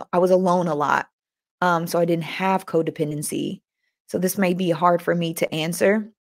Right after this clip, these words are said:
If I could get a little bit more context, um, I think that that would help me a lot. I just need a little bit more context. Good morning, Simone.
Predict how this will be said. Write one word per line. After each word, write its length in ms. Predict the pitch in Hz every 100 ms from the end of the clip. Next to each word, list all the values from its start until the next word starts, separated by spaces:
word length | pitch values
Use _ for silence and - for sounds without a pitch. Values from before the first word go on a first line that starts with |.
| _ _ _ _ -
If 100 | 185
I 100 | 196
could 140 | 202 185
get 120 | 180
a 80 | 170
little 380 | 175 214 240
bit 220 | 233 220 202
more 180 | 202
context, 880 | 185 - 175 170 160 151 - - - _ _ _ _ _ _ _ -
um, 640 | 190 170 175 175 170 175 _ _ _ _ _ -
I 80 | 170
think 180 | 175 170
that 120 | 165
that 120 | 160
would 120 | 165
help 180 | 156 143
me 160 | 156 151
a 60 |
lot. 280 | 143 78 - _ _ _ _ _ -
I 80 |
just 140 | 185 185
need 120 | 165
a 80 | 160
little 400 | 180 190 196 190
bit 180 | 180 165
more 160 | 165
context. 560 | - 151 156 165 170 -
Good 120 | 190
morning, 440 | 190 185 202 233
Simone. 680 | 233 202 180 175 175 175 175